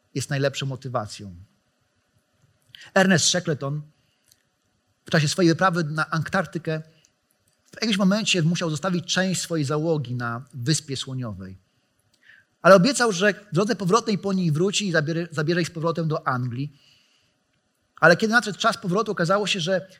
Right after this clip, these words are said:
nie bardzo mógł dopłynąć, ponieważ warunki atmosferyczne były niesprzyjające i nie mógł dotrzeć na tą wyspę. A potem morze wokół wyspy zamarzło,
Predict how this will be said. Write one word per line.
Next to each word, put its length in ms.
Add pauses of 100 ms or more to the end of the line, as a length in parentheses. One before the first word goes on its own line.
nie 80
bardzo 260
mógł 140
dopłynąć, 580
ponieważ 160
warunki 280
atmosferyczne 680 (320)
były 160
niesprzyjające 580
i 120
nie 140
mógł 140
dotrzeć 280
na 60
tą 160
wyspę. 360 (720)
A 80
potem 320 (360)
morze 340
wokół 200
wyspy 340
zamarzło, 800